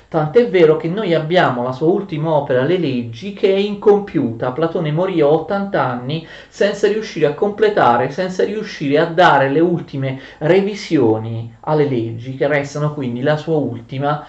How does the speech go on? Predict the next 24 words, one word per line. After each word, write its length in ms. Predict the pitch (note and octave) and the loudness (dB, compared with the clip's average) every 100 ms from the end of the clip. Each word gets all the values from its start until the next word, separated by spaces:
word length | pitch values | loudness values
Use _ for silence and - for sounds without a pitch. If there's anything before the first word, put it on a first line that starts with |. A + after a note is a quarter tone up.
| - - | -20 2
opera 640 | E3+ F#3 F3+ F3 E3+ E3+ | 6 6 6 4 6 4
incompiuta. 720 | E3+ D#3 D#3 B2+ B2 A2+ - | 0 -2 -4 -4 -6 -8 -10
Quindi 300 | - G#3 C#3+ | -6 -6 -4
questi 360 | - G3+ - C#3 | 2 2 2 -2
sono 260 | A3 F3 C3+ | 0 2 0
degli 240 | C#3+ D#3 | -2 -2
elementi 560 | F3 G3 G3+ C3 C3 C3+ | -2 -2 -2 -4 -6 -8
sulla 220 | D3+ E3+ | 0 0
vita 220 | G3 D#3+ | 0 -2
di 100 | F#3 | -2
Platone. 760 | G3 G#3 D#3+ G#2+ G#2 C3+ E3 - - - - - - _ | -2 -4 -2 -4 -4 -6 -8 -12 -20 -20 -20 -20 -20 _
Ehm, 760 | D#3+ D#3 C#3+ C#3 C3+ C3 B2 - | 6 8 8 4 0 -8 -8 2
parliamo 440 | F#3+ F3+ D#3+ D3+ | 2 4 2 2
invece 360 | D#3 F3+ E3+ C#3+ | 2 2 4 2
delle 280 | C3+ C#3 | 4 4
opere 440 | G3 B3 - D3+ C#3+ | 8 8 6 4 2
di 80 | C#3 | 0
Platone, 680 | C#3 C#3+ G3 G#3 D3+ C3+ C3 | 0 2 6 6 6 0 -4
di 280 | C3+ C#3 | -4 -4
molte 1040 | F3 D3 E3+ A#3+ A#3 E3 - - D#3+ C#3+ A#2+ | -2 -2 2 4 4 0 -4 2 4 4 2
e 160 | D#3+ | 4
anche 360 | G3 B3 B3+ D#3 | 2 2 0 -2
spinose 680 | D3+ - F#3 B3 B3+ F#3 D#3+ | -2 -6 0 2 2 0 0
questioni 1000 | A3+ A3+ - - C4 E3+ B2+ A#2+ A#2 | 0 0 -4 -4 2 2 2 -4 -10